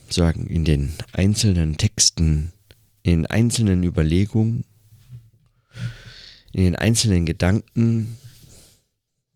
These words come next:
sehr, sehr, ähm, äh, nahe, aber in einer solchen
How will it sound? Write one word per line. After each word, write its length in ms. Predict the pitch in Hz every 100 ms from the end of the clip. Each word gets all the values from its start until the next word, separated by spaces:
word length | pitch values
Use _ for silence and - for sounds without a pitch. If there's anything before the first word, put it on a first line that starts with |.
| _ _ _ _ _
sehr, 680 | - - 98 98 95 85 - 120 - -
sehr, 420 | - 90 87 82 78 76
ähm, 380 | 73 69 67 - -
äh, 180 | 85 -
nahe, 580 | 73 90 82 120 135 -
aber 460 | 85 - 73 64 - -
in 160 | 90 78
einer 240 | 85 87
solchen 500 | 80 80 78 78